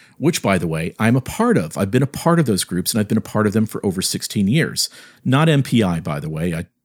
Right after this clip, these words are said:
think that's, well, that's another <laughs> discussion, what I think about M P I. But this neo-Marxist form of entryism is most commonly associated with attempts to move an organization further progressively leftward.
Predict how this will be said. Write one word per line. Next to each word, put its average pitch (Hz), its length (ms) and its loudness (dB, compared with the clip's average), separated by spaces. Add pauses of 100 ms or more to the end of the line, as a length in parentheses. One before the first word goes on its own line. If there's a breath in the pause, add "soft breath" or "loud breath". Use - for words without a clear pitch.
(100)
think 90 220 0
that's, - 440 -2
well, 76 280 -6 (160)
that's 101 180 -2
another 87 220 0
<laughs> 87 80 -2
discussion, - 480 0
what 95 100 0
I 101 60 2
think 98 160 -2
about 92 160 -2
M 92 100 0
P 92 160 -6
I. 85 280 -8 (680 loud breath)
But 127 120 2
this 139 180 0
neo-Marxist 135 640 2
form 117 320 0
of 101 100 2
entryism 98 600 -2
is 113 140 -2
most 127 260 0
commonly 262 500 0
associated 127 680 2
with 104 160 -2
attempts 117 360 -4
to 117 120 -2
move 117 260 2
an 117 80 0
organization 107 640 0 (340 loud breath)
further 147 560 0
progressively 104 1120 0
leftward. 95 600 -2